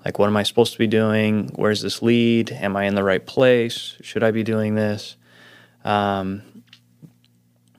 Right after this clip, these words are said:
and a, a, a part of that as well is, uh, there's not a lot of support for people in secular music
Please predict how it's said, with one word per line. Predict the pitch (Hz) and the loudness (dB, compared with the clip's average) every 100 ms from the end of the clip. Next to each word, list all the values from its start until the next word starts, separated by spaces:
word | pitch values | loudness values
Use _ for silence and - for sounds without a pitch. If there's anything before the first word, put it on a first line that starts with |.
| _ _ - - | _ _ -20 -2
and | 117 117 117 90 - _ _ _ _ _ | 2 2 0 -4 -16 _ _ _ _ _
a, | - - - - | -8 -8 -10 -4
a, | - 113 - - | 0 0 0 0
a | - | 0
part | 117 - - 131 131 | 0 -4 0 2 4
of | |
that | 113 104 101 | 2 2 0
as | 92 | -2
well | 123 120 110 104 | 2 4 4 2
is, | - 104 98 - - - | 0 -4 -6 -10 -12 -10
uh, | - 95 98 101 113 110 _ _ _ _ _ _ _ _ _ | -4 -2 -4 -6 -10 -16 _ _ _ _ _ _ _ _ _
there's | 110 107 | -2 0
not | 110 117 | 2 4
a | 113 | 4
lot | 107 101 | 2 0
of | |
support | - 98 - 101 92 - _ _ _ | -6 -10 -2 -2 -2 -6 _ _ _
for | - - 107 104 101 95 - - | -20 -2 0 2 2 -2 -6 -16
people | - 113 110 104 | -6 -4 0 0
in | 95 | 0
secular | - 107 - 110 113 | 0 -2 0 0 2
music | 113 110 123 - | 2 0 -2 -6